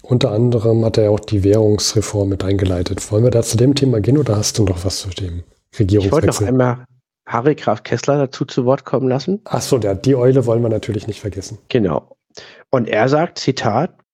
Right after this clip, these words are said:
Speaker 2: „Der Reichstag hat gestern im Vertrauensvotum für Stresemann abgelehnt und dieser ist infolgedessen zurückgetreten. Was jetzt kommen wird, ist ganz unklar.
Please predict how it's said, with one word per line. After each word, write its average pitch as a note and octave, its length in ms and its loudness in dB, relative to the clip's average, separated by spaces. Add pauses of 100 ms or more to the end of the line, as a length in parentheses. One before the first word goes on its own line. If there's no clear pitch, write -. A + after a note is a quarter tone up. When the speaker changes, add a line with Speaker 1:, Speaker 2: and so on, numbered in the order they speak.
(260)
Speaker 2:
„Der A#2+ 100 0
Reichstag D3+ 640 -2
hat B2+ 180 -6
gestern C3+ 460 -4
im A#2+ 120 -10
Vertrauensvotum C3+ 880 -4
für - 100 -12
Stresemann B2 540 -2
abgelehnt B2+ 720 -2 (600)
und A#2+ 180 -2
dieser C3 320 0
ist - 340 -12 (300)
infolgedessen B2 760 -4
zurückgetreten. - 680 -8 (280)
Was G#2+ 220 -2
jetzt D3+ 300 -2
kommen C3 340 -6
wird, B2+ 240 0
ist A#2 180 -16
ganz A2 280 -2
unklar. - 640 -10